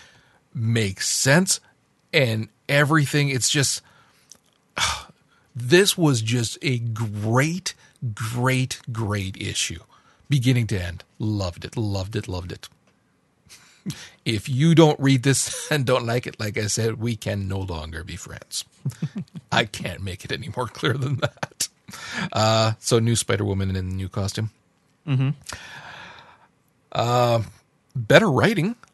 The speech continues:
Speaker 1: I'll say
Speaker 2: Yes.
Speaker 1: that right from the get-go. Much, much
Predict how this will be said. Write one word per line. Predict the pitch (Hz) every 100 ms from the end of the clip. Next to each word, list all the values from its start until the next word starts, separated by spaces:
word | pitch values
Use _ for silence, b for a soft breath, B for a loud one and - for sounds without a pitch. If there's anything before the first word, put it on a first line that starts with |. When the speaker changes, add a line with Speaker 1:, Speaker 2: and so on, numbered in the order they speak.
| _ _ -
Speaker 1:
I'll | 127
say | - 143
Speaker 2:
Yes. | 123 110
Speaker 1:
that | 113
right | 151 170
from | - 147 143 131 113 - -
the | 135
get-go. | 127 135 135 110 - _
Much, | 156 175 220 220 226 220 175 - - - -
much | 123 135 135 135 123 -